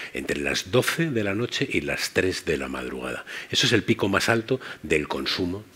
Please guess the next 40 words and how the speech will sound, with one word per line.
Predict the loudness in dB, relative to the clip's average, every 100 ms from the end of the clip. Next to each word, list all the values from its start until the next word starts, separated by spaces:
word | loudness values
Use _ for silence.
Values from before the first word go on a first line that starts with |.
| -10
de | -4 -2 -2 -6
los | -6 -8
podcasts | -8 -8 -6 -6
de | -4
Audible, | -6 -6 -4 2 2 2 -2 -2
eh, | -4 -2
por | -4
lo | -2 -2
que | -2
tendrá | 0 0 0
mucho | 2 2 0
que | 2
ver | 0
con | 0 -2
el | 2
mindfulness | 4 4 2 0 2
de | 2
irse | 2 2
a | 0
la | 2
cama | 2 2 -2 -8 -8 -4 0
bien | 2
relajadito. | 2 2 2 2 0 0
Vamos | 2 4 4
a | 6
ver, | 4 2 -10 -10 -6
eh, | -2 -2 0 -2 -2 0
si | 2 2 2
tenemos | 0 2 2 0 0
alguna | -2 0 -2
pregunta | 0 0 0 0 0
de | 0
los | -2
periodistas | -2 0 0 0 0 0 0
que | -4
nos | -4 -4
están | -2 -2 -2
siguiendo | -4 -4 -6 -4
desde | -4 -4 -6
casa. | -4 -4